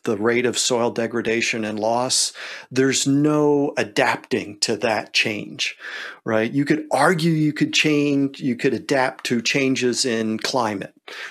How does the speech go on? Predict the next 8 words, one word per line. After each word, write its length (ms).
right? 160
You 120
can 140
argue 480
that, 340
but 140
without 400
s-, 240